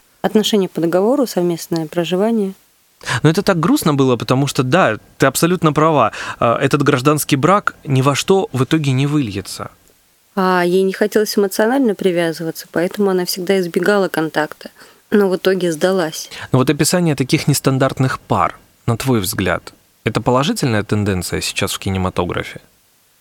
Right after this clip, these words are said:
Speaker 2: Ведь схема-то нестандартная, действительно.
Speaker 1: Ну, и когда я смотрю блогеров,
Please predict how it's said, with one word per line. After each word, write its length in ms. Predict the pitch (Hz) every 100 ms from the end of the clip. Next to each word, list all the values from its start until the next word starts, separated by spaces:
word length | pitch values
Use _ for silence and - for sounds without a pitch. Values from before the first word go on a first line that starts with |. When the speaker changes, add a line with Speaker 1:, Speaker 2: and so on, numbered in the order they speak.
| _
Speaker 2:
Ведь 260 | 131 135 - 135
схема-то 460 | - 185 165 131
нестандартная, 760 | 123 - 139 139 90 - 87 85
действительно. 600 | 90 - 98 - 87 87 _ _ _
Speaker 1:
Ну, 240 | - 220 226
и 220 | - 165
когда 320 | - 214 226
я 180 | 240 226
смотрю 400 | - 240 233 226
блогеров, 800 | 196 220 202 180 180 170 147